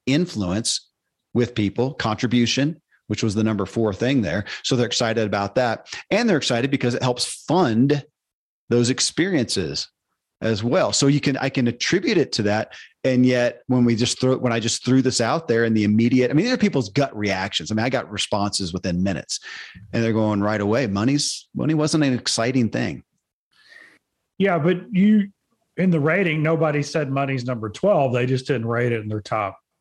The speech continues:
Speaker 2: two or
Speaker 1: True.
Speaker 2: three.
Speaker 1: True.
Speaker 2: Okay. Yeah. So, so I think there's probably some wiggle room there. I'm coming down on money like this. You know,
Speaker 1: Okay.
Speaker 2: people,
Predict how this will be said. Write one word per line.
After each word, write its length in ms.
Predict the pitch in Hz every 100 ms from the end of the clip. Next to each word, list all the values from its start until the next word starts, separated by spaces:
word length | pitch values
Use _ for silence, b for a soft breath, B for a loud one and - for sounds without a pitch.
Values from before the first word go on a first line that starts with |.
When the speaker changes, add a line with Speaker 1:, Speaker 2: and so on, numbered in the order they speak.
| _
Speaker 2:
two 160 | - 113
or 40 | 95
Speaker 1:
True. 220 | 131 92
Speaker 2:
three. 80 | 98 _ _ _ -
Speaker 1:
True. 200 | 165 120
Speaker 2:
Okay. 140 | 113 - _ _
Yeah. 240 | 143 120 98
So, 440 | - - 147 131 117 - _
so 180 | - 147
I 100 | 139
think 280 | 151 160 135
there's 160 | 135 120
probably 520 | 147 131 123 117 110
some 220 | - 117
wiggle 260 | 131 131 123
room 180 | 120
there. 340 | 123 123 123 B B B B _
I'm 140 | 180 190
coming 260 | 254 226
down 200 | 175 170
on 120 | 147 139
money 240 | 147 147
like 260 | 127 120 -
this. 360 | 143 120 - -
You 80 | 135
know, 140 | 120
Speaker 1:
Okay. 140 | 117 180
Speaker 2:
people, 500 | 170 151 127 110